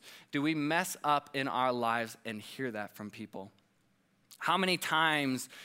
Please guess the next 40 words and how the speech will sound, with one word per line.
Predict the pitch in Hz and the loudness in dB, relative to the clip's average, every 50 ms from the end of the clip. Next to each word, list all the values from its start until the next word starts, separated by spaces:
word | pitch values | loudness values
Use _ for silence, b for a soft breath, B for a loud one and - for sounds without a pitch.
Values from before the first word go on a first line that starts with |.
| B B B | B B B
does | - 139 123 - | -4 -2 -2 -2
Satan | - - - 175 160 156 117 127 120 120 117 | -4 -2 0 2 2 2 0 0 -4 -4 -4
whisper | 117 135 135 - - - - 131 120 | -4 -4 -4 -4 -6 -6 -6 -6 -4
that | 117 113 113 117 110 107 - - - | -2 -2 0 0 -2 -4 -6 -8 -8
into | 120 113 113 - - 113 110 104 - - | -8 -6 -6 -6 -8 -8 -8 -10 -8 -6
our | - 107 104 104 104 - - | -4 -2 -2 -2 -4 -6 -8
ears? | 113 110 104 104 101 104 104 | -8 -8 -6 -8 -8 -8 -8
Maybe | 110 117 127 127 131 | -6 -6 -6 -4 -6
you've | 131 123 117 | -6 -6 -4
made | 117 117 120 117 117 | -2 -2 -2 -2 -2
a | 113 | -4
mistake. | 113 110 - - 113 110 110 - | -4 -6 -6 -6 -4 -4 -2 -2
I | 117 | -4
know | 123 123 123 | -2 -2 -2
we | 120 120 | -4 -4
all | - - 113 113 113 113 | -2 0 0 2 2 0
have. | - 170 - 110 110 110 | 0 -2 -2 -2 -2 -2
Maybe | 117 117 120 123 | -4 -6 -6 -8
it's | 117 - | -8 -8
been | 123 117 | -8 -8
a | 110 | -8
bigger | 107 110 123 120 120 120 | -8 -6 -6 -4 -4 -4
mistake | 117 113 113 - - 120 113 113 110 - | -4 -4 -6 -6 -4 -4 -4 -4 -6 -6
than | 113 113 110 | -8 -6 -6
you | 113 113 | -6 -6
would | 113 113 113 B B B B B B B | -8 -8 -10 B B B B B B B
care | - - 135 123 117 113 | -4 -2 0 0 0 0
to | - - - 117 107 | -2 -6 -6 -6 -6
admit. | 104 107 110 113 117 120 117 107 - | -6 -4 -4 -4 -2 -4 -4 -6 -8
And | - 117 117 | -10 -10 -6
all | - - 123 135 143 | -2 0 2 2 2
you | 139 139 135 | 0 -2 -4
can | 131 - 117 | -4 -6 -8
hear | 113 - - - 123 120 113 | -8 -8 -8 -6 -4 -4 -4
is, | - - 110 104 104 | -4 -4 -6 -6 -6
"Look | 117 127 131 143 147 - - - | -6 -4 -4 -4 -4 -6 -8 -8
at | 127 120 87 | -8 -8 -6
what | 113 120 123 120 110 - 117 | -4 -4 -4 -4 -4 -6 -8
you've | 117 117 117 113 - - - | -8 -8 -8 -8 -10 -12 -10
done. | 113 113 117 117 117 113 104 104 | -8 -6 -6 -6 -6 -8 -8 -10